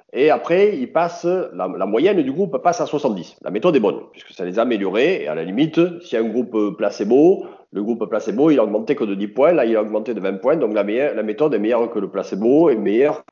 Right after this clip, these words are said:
qu'une autre méthode. Mais, euh, moi, le, le, le, quand le patient vient te voir,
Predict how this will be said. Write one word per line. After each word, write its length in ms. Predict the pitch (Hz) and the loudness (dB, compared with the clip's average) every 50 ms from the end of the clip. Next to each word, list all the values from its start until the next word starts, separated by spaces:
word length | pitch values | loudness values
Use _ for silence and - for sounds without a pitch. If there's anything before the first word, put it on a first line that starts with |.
| - - _ - | -20 -20 _ -10
qu'une 120 | 127 127 135 | -4 0 2
autre 280 | 135 - - 139 120 | 2 2 0 -4 -2
méthode. 460 | 110 104 95 - - 82 71 67 - - - - _ _ - _ _ _ _ _ _ _ _ _ - | -2 -2 -2 -2 -4 -6 -6 -6 -12 -16 -18 -20 _ _ -20 _ _ _ _ _ _ _ _ _ 2
Mais, 380 | 135 156 151 127 113 - - - | 4 4 4 4 2 -2 -6 -4
euh, 680 | 101 107 107 101 98 95 90 87 87 78 76 60 - _ _ - - - _ _ - - - _ _ _ _ _ - | -2 0 0 0 -2 -4 -4 -6 -6 -8 -10 -12 -14 _ _ -20 -20 -20 _ _ -20 -20 -20 _ _ _ _ _ -10
moi, 260 | - 113 131 147 139 | -2 2 2 2 2
le, 200 | - 101 85 - | 0 -2 -6 -6
le, 800 | 80 90 95 78 69 69 78 69 - - - - - - - - | -8 -8 -8 -8 -8 -12 -12 -12 -12 -14 -12 -12 -10 -10 -10 -10
le, 320 | - 110 92 - - - - - | -10 -10 -10 -10 -12 -12 -4 2
quand 100 | 127 131 | 4 4
le 140 | 131 127 | 4 4
patient 280 | 127 - - - 170 147 | 4 0 2 2 2 2
vient 180 | 120 127 123 107 | 2 2 -2 -2
te 80 | - 117 | -2 -2
voir, 520 | 123 170 226 214 180 85 - - - _ | 2 2 2 2 2 -2 -8 -16 -20 _